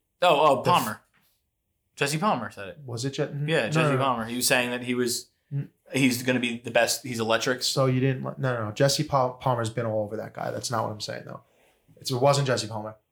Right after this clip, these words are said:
Speaker 2: What they said was Tua is going to be the Rivers to Burrow and Herbert's Eli and, and Ben. So there's a situation right there where all three of them weren't bad, right? But only one of them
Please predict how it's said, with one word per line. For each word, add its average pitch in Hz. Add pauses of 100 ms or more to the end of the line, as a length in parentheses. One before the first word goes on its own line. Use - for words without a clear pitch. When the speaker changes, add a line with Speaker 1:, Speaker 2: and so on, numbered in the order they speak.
(100)
Speaker 2:
What 139
they 147
said 139
was 123
Tua 160
is 123
going 123
to 127
be 110 (760)
the 110
Rivers 107 (400)
to 104
Burrow 110
and 110
Herbert's 104
Eli 104
and, 98 (140)
and 104
Ben. 101 (1080)
So 123
there's 123
a 117
situation 120
right 113
there 113
where 110
all 113
three 113
of 110
them 107
weren't 107
bad, 107
right? 104
But 107
only 107 (680)
one 131
of 123
them 107